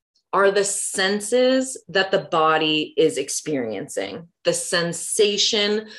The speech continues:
that the body is experiencing. And what I've discovered is, like, an issue in the root center, like, not knowing what is true about your being, you know,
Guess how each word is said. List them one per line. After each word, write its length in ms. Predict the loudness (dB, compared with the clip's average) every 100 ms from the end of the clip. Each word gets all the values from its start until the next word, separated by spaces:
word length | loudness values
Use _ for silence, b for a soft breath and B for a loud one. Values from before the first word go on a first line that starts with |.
| B -4
that 120 | 0
the 60 | 0
body 420 | 2 2 4 4
is 120 | 2
experiencing. 1040 | 0 -4 -4 -2 0 0 -2 -6 -8 -8 -14 B B B _
And 340 | -2 0 -2
what 320 | -6 0 2 4
I've 240 | 4 2
discovered 680 | 0 0 0 2 4 4 2
is, 360 | 2 0 0 -4 b b _
like, 420 | 4 4 4 -2 -20 _ _ _ _ _ _ -2
an 140 | 0
issue 540 | 4 4 4 2 2 2
in 140 | 2
the 120 | 2
root 300 | 2 2 0
center, 480 | -4 -4 -4 -2 0
like, 320 | 2 0 0 -4
not 580 | -4 2 4 4 0
knowing 600 | 0 2 4 4 2 -2 0
what 200 | 2 4
is 200 | 2 0
true 840 | -2 -2 2 4 6 6 6 6
about 580 | 4 2 2 2 2 0 B _
your 380 | 0 2 2 -4
being, 800 | -2 0 4 4 4 0 -6 -10 _ _ _
you 200 | 0 4
know, 460 | 4 4 4 0